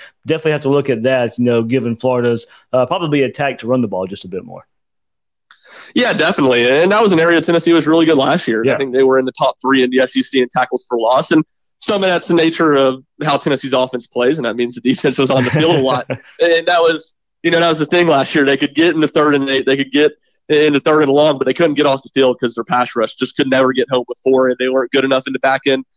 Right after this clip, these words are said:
Speaker 2: when they did blitz, uh, to get those stops. So to me, that's still a question mark for this offense. They've been better so far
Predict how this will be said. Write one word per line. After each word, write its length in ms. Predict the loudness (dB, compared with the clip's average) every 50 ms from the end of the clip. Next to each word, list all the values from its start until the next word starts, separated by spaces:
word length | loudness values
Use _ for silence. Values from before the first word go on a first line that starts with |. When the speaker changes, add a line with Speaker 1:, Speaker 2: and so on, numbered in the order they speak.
| _ _
Speaker 2:
when 120 | 0 0
they 140 | 2 2 0
did 200 | 2 0 0 -2
blitz, 360 | -2 -4 -4 -4 -6 -8 -16 -20 _ _ _ _ _
uh, 300 | 0 0 2 2 2 0
to 120 | 0 -2 -2
get 200 | -2 -2 -2 0
those 200 | -2 -2 -2 -2
stops. 380 | -4 -4 -2 -2 -4 -6 -6
So 180 | -4 -4 -4 -4 -4 _ _ _ _ -4
to 80 | -2
me, 160 | 0 2 2
that's 200 | 2 2 0 -2
still 220 | -2 0 2 2 2
a 40 | 2
question 360 | 2 0 0 0 -2 -2 0
mark 240 | 0 0 0 -2 -4 _ _ _ -2
for 100 | 0 0
this 140 | 2 2
offense. 420 | 2 0 0 0 0 -2 -4 -4 -8 _ _ _
They've 220 | 0 0 2 2
been 180 | 0 0 0 0
better 300 | 0 0 2 2 2 0
so 220 | 0 0 0 0
far 380 | 2 2 2 2 2 2 -2